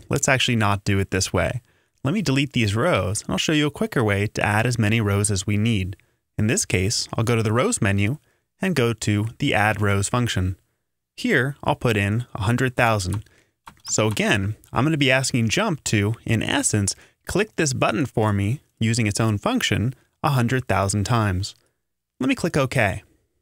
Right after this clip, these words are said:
Just to prove it to yourself, you can scroll down to the table and see we really do have a hundred thousand rows here,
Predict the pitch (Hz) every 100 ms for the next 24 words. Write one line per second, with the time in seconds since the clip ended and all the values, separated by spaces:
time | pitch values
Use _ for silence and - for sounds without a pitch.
0 | _ - - - - 277 226 - 113 101
1 | 101 110 139 127 135 - 160 156 143 120
2 | 110 220 214 104 113 - _ - 135 -
3 | 170 160 127 120 120 107 214 240 117 98
4 | 104 117 _ - - - 160 190 202 -
5 | 131 127 123 113 117 131 - 104 101